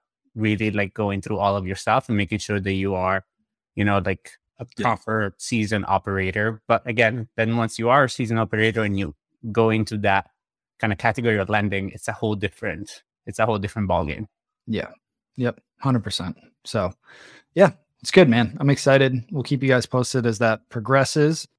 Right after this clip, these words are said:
Speaker 2: And, um, I'm excited for today's show 'cause we've got a couple, uh, of our new buddies on here that we've, uh, hung out with in Nashville and then in Miami. And now they just joined our boardroom and our mastermind.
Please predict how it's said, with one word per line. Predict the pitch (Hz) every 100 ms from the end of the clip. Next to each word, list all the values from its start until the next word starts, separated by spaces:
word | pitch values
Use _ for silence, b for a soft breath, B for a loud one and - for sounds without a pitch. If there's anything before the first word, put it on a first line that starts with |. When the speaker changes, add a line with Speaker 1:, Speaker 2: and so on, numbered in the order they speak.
| -
Speaker 2:
And, | 139 135 131
um, | 127 123 123 123 123 _ -
I'm | 165
excited | 170 185 160
for | 170
today's | 147 151 147
show | 143 160 101
'cause | 117 110
we've | 113
got | 123
a |
couple, | 113 131 135 131 127
uh, | 120 117 117 - _ _ - -
of | 123
our | 131
new | 143 151
buddies | 139 147 147 139
on | 143 143
here | 151 160 190 _ -
that | 123 107
we've, | 131 127 117
uh, | 131 123 123 127
hung | 143
out | 135 127
with | 143 131
in | 123
Nashville | 127 123 123 147 135 135
and | 127
then | 123
in | 117
Miami. | 113 127 135 135
And | 120
now | 120
they | 117
just | 117 -
joined | 120 120
our | 104
boardroom | 92 151 165 151 160 156 156 151 -
and | 123 117 110
our | 107
mastermind. | 120 139 131 135 135 135 131 131